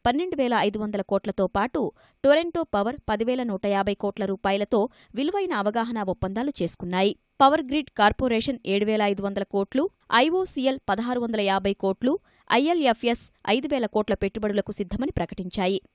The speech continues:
నిర్మాణ దశలోనే ఉన్న రాజధానిలో పెట్టుబడులకు అవకాశాలు అపారం.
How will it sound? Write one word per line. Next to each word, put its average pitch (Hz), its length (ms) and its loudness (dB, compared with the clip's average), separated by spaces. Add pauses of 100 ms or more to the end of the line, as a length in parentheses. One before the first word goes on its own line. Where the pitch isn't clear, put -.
(200)
నిర్మాణ 311 360 10
దశలోనే 240 480 2
ఉన్న 220 220 0
రాజధానిలో 202 580 2
పెట్టుబడులకు 196 680 0
అవకాశాలు 196 600 2
అపారం. 190 440 2